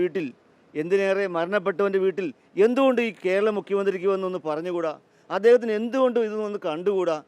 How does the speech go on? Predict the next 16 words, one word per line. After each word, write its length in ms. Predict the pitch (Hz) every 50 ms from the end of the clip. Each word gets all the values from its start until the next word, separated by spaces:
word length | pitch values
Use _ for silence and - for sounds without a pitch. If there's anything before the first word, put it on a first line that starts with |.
| _ _ _ _ _ -
ഈ 100 | 147 175
വനയോര 400 | 170 165 147 160 175 190 196 202 214
മേഖലകളിലുള്ള 760 | 202 202 196 196 196 202 202 208 208 208 208 196 196 202 208
ആളുകൾ 420 | 190 180 180 185 196 202 196 208 220 233 240 _ _ _ _ _ -
അധ്വാനിച്ച് 520 | 123 139 143 147 196 202 208 226 196 208 190 202
ജീവിക്കുന്നവരാണ്, 720 | 208 202 196 202 208 202 202 202 202 202 190 175 147 127 - _ _ _ _ _ -
അവർ 140 | 139 175 196
കൃഷി 320 | - - 170 156 - -
ചെയ്യുന്നു, 380 | 202 220 220 214 214 196 165 - - _ _ _ _ _ - -
കൃഷിയിടങ്ങളിൽ 600 | 147 135 - 202 214 196 202 202 208 202 202 202
നിന്ന് 120 | 202 208 196
വിളവ് 280 | 180 180 190 208 220 220 233
കിട്ടുന്നില്ല, 380 | 208 175 208 208 214 214 202 160 131 - _ _ _ _ _ _ _ -
അവർക്ക് 360 | 135 156 185 185 - 214 180
നഷ്ടപരിഹാരം 520 | 175 160 - - 208 202 208 214 214 220
കൊടുക്കുന്നുണ്ടോ? 500 | 220 214 220 196 226 220 214 202 202 170